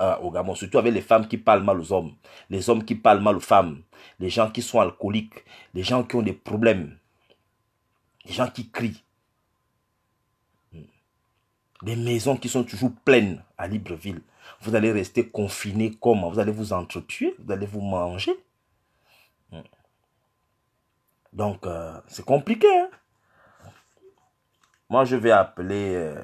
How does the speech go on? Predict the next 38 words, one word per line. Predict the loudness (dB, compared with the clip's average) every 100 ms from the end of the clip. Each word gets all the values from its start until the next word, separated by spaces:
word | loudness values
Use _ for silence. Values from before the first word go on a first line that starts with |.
| -16 -20 -18
le | -12 -12
docteur. | -10 -12 -10 -6 -4 -4
Je | -8
vais | -6
appeler | -6 -6 -8
le | -8
docteur | -8 -10 -12 -12
tout | -16
de |
suite, | -20 -20 -18
là. | -20 -20 _ _ _ _ _ _ _ _ _ _ _ -12
Le |
docteur | -10 -4 0
va | 0
venir | 0 -4 -4
un | -6
peu | -6 -8
nous | -6 -8 -10
édifier | -12 -12 -16 -10 -4 -2
un | -4
peu | -8 -10
sur, | -10 -10 -8 -8
euh, | -10 -12 -14 -18 -20 _ _ _ _ _ _ _ _ _ _ _ _ _ _ _ _
sur | -2 -2
les | -2
plans | 0 0
parce | 2 0
qu'elle | 4 6
attend | 6 4 4
mon | 4 2
coup | -2
de | -6
fil. | -4 -4 -6 -4
Je | -2
vais | 2
pas | 8 8
beaucoup | 6 -4 -2
parler. | 4 4 4 0